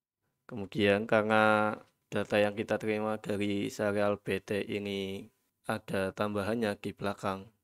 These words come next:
ada garis miring R dan garis miring N, maka panjang data minimal yaitu dua,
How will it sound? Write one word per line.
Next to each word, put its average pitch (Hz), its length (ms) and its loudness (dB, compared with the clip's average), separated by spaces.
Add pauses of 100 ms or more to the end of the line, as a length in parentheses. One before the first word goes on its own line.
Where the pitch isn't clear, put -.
(120)
ada 104 720 -6
garis 101 320 -4
miring 104 480 -6
R 107 400 0
dan 98 320 -4
garis 101 320 -6
miring 107 320 -4
N, 104 320 -2 (480)
maka 117 560 2
panjang 104 480 0
data 104 480 2
minimal 104 720 0
yaitu 110 800 0
dua, 98 560 -2